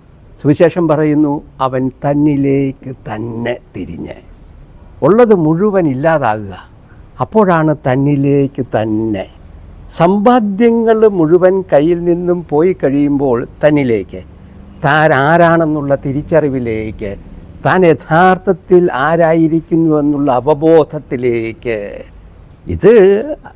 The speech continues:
അവൻ പറയുന്നത്, "എൻ്റെ പിതാവിൻ്റെ ഭവനത്തിൽ, എൻ്റെ പിതാവിൻ്റെ അടുത്തേക്ക് ചെല്ലും" എന്ന് പറഞ്ഞാൽ, താൻ ആരാണെന്നുള്ള അറിവ് പിതാവിൻ്റെ മകനാണ്, താൻ പുത്രനാണെന്നുള്ള ആ തിരിച്ചറിവിലേക്ക് ഉണരുകയാ.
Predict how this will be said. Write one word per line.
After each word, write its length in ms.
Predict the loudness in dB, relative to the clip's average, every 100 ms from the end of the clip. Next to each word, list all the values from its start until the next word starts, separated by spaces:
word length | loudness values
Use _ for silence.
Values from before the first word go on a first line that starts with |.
| -12 -2
അവൻ 220 | 0 2 2
പറയുന്നത്, 520 | 2 2 2 0 0 -2
"എൻ്റെ 200 | -2 -4 0
പിതാവിൻ്റെ 580 | 2 2 2 0 -2
ഭവനത്തിൽ, 540 | -4 -8 -14 -14 -12 -12 -14 -20 -20 -20 -20 0
എൻ്റെ 220 | 2 4 2
പിതാവിൻ്റെ 680 | 0 2 2 2 2 2 0
അടുത്തേക്ക് 500 | -2 -4 -4 -4 -6
ചെല്ലും" 400 | -2 -2 -4 -6
എന്ന് 160 | -6 -2
പറഞ്ഞാൽ, 560 | -2 0 0 0 0 -4 -8 -18 -8
താൻ 180 | -4 -4 -4
ആരാണെന്നുള്ള 800 | -2 0 0 2 0 -2 -2 -2
അറിവ് 340 | -2 0 0 0 -4 -20 -20 -8
പിതാവിൻ്റെ 460 | -4 0 -2 -2 -6
മകനാണ്, 680 | -6 -6 -6 -6 -8 -18 -20 -20 -20 -12 -4
താൻ 120 | -4 -2
പുത്രനാണെന്നുള്ള 1300 | -4 -4 -4 0 2 2 0 0 0 0 -2 -6 -6 -8 -8 -18 -20 -20 -20 -20 -8
ആ 100 | -2 -2 -2 -6 -6
തിരിച്ചറിവിലേക്ക് 1120 | 0 0 0 0 0 0 -2 -2 -4 -4 -6 -6 -10 -18 -10
ഉണരുകയാ. 560 | -6 -4 -2 -2 -6